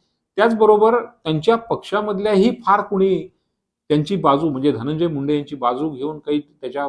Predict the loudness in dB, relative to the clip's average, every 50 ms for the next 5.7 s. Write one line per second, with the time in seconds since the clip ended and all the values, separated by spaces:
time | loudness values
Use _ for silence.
0 | -8 -12 -18 -14 -10 -8 -8 -6 -6 -6 -8 -8 -10 -12 -8 -8 -6 -6 -4 -6
1 | -6 -8 _ -16 -16 -14 -14 -14 -14 -16 -18 _ -18 -16 -12 -8 -6 -4 -4 -4
2 | -6 -8 -8 -10 -10 -10 -10 -14 -20 _ _ _ _ _ _ _ _ _ _ _
3 | _ _ _ _ _ -8 -8 -8 -6 -6 -6 -2 0 0 0 -2 -2 -4 -6 -6
4 | -6 -6 -8 -8 -12 -14 _ _ _ _ _ _ _ _ _ _ _ -10 -4 -2
5 | -2 0 0 0 -2 -2 -2 -2 -2 -2 -2 -2 -2